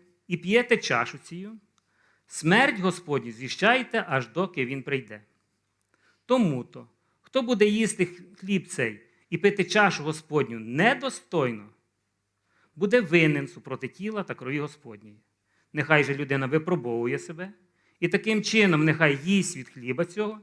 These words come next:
і п'є з чаші цієї. Бо хто їсть і п'є недостойно, той буде,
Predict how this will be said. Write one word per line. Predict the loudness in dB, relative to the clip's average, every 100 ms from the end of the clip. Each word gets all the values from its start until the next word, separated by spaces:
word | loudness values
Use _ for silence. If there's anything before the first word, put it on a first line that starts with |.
| _ _ -8
і |
п'є | -4 -2 -2
з |
чаші | 2 2 2 0
цієї. | -10 -6 -4 -4 -6 -16 _ _ _ _ _ _ 0
Бо | 0
хто | 4 4
їсть | 4 4 2 0
і | -6
п'є | 4 4 4
недостойно, | 4 4 4 2 -4 -2 0 0 -2
той | 0 2
буде, | 2 2 0 0